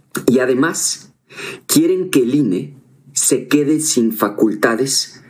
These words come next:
para imponer sanciones. O sea, los candidatos de Morena y sus aliados van a poder usar dinero público,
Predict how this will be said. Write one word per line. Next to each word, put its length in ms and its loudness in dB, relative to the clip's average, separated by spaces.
para 180 2
imponer 460 0
sanciones. 840 -2
O 40 -4
sea, 120 2
los 200 0
candidatos 460 0
de 100 2
Morena 320 2
y 60 0
sus 260 -2
aliados 640 -2
van 160 2
a 100 -4
poder 520 0
usar 340 2
dinero 340 0
público, 640 -2